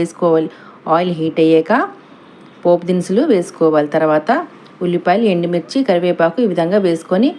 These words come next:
వెల్లుల్లిని కచ్చాపచ్చాగా దంచి ఈ విధంగా వేసుకున్నాను. తర్వాత పోపుని బాగా ఫ్రై చేసుకోవాలి. ఉల్లిపాయలు అనేవి బాగా ఫ్రై అవ్వాలి. ఇలా గ్యాస్ ఫ్లేమ్, ఫ్లేమ్ని మీడియంలో పెట్టి ఈ కర్రీని కుక్ చేసుకుంటే చాలా బాగుంటుంది. ఇదిగోండి, ఉల్లిపాయలు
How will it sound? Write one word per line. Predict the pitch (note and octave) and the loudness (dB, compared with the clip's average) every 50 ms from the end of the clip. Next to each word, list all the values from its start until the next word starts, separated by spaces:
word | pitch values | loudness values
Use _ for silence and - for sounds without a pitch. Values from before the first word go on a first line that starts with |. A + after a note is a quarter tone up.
| - - - - - - - - F#3 | -12 -20 -20 -20 -20 -20 -10 -4 -2
వెల్లుల్లిని | F3 F3+ F#3 G3+ G3+ F#3+ F#3 A#3 D#4+ F4 - - - - - - - - A3+ A#3 - | 0 2 2 2 2 2 0 0 -2 -2 -6 -12 -20 -20 -20 -20 -6 -4 -4 0 0
కచ్చాపచ్చాగా | F#3+ F#3 - - F3 - E3+ - F3+ F3 E3+ | -2 -2 0 -4 -2 -2 -2 0 0 0 2
దంచి | F3 F3 G3+ - C4+ | 0 0 0 0 2
ఈ | A3+ | 2
విధంగా | F#3+ F3 E3+ F#3 A3+ A3+ | 2 2 0 0 0 0
వేసుకున్నాను. | F#3+ E3+ E3+ - - - F3 D#3+ D#3 D3+ | 0 0 -2 -4 -6 -4 -2 -2 0 0
తర్వాత | D#3+ D#3 D#3 D#3 D#3 D#3 A#3 B3+ B3+ - | 0 0 0 0 0 0 -2 -2 0 0
పోపుని | F#3+ F3 E3+ G3 G3 F3 | -2 -2 0 -2 0 0
బాగా | F3 D#3 D#3 D3+ F#3+ A#3 A#3+ | 0 0 0 0 -2 -2 0
ఫ్రై | B3+ A#3 G#3+ G#3+ G3+ | 0 0 0 2 0
చేసుకోవాలి. | F3+ F3 - - - F#3 F3 E3+ E3 D#3 D3 D3 - - - - - - - - - - | -2 -2 -2 -4 -2 -2 0 2 2 0 0 -2 -8 -12 -16 -18 -18 -20 -20 -12 -8 -6
ఉల్లిపాయలు | E3 E3 E3 - F#3+ F3+ F3 E3+ | -6 -6 -4 -2 0 0 0 0
అనేవి | E3 E3 E3 E3 G#3 C4 B3+ G#3 | 0 0 0 0 2 2 2 2
బాగా | E3 D#3 D#3 F3+ G#3+ D4+ E4 - | 2 0 0 0 0 -2 -2 -2
ఫ్రై | - F3+ E3 E3+ F3 E3+ | -2 0 0 2 2 0
అవ్వాలి. | D#3+ D#3+ E3 D3+ C#3 C#3+ - - - - - - - - - - - - - - - - - - - - - F3 | 0 0 0 -2 -2 -2 -6 -10 -16 -20 -20 -20 -20 -20 -20 -20 -20 -20 -20 -20 -20 -20 -20 -20 -20 -12 -8 -4
ఇలా | E3+ F#3 B3 F4 E4 - - - - - - E3+ | -2 -2 -2 -2 -4 -8 -18 -20 -20 -14 -4 -2
గ్యాస్ | E3+ E3+ F3 F3 - | 0 0 0 -2 -2
ఫ్లేమ్, | - F3 E3 E3 E3 D#3+ - | -2 0 0 0 -2 -2 0
ఫ్లేమ్ని | F#3 F3 E3 D#3+ F3+ A3+ C4 A#3 | 0 0 2 2 2 2 2 2
మీడియంలో | G3+ F3 E3+ F3+ F3 F3 F3 E3 - | 2 2 0 0 0 2 0 0 0
పెట్టి | F3 E3 - - D4 G4+ F#4 - - - - - G3 | -2 -4 -2 -4 -4 -6 -6 -8 -16 -20 -16 -14 -10
ఈ | - - | -4 -4
కర్రీని | E3 D#3 E3+ E3+ F3 G#3+ D4 F4+ D4+ - - - - - - | -2 0 0 0 2 2 0 0 -2 -10 -16 -18 -20 -18 -8
కుక్ | - F#3+ - - - | -8 -8 -6 -2 -2
చేసుకుంటే | F#3 F3 - - G#3 A#3+ C#4+ C#4 | -2 -2 0 -2 -2 0 0 0
చాలా | - F3 E3 E3 E3 D#3+ E3 | 0 0 0 0 0 0 0
బాగుంటుంది. | D#3+ D#3 D#3 D#3 D#3 D#3+ D#3 D#3+ - - - - - - - - G3 | -2 -2 -2 -4 -4 -6 -8 -8 -8 -10 -18 -20 -20 -20 -14 -6 -4
ఇదిగోండి, | F3+ F3+ F3+ F3+ F3 E3+ | -2 0 0 0 0 0
ఉల్లిపాయలు | E3 E3+ D#3+ - F3+ F3+ F3 | -2 -2 -2 0 0 0 0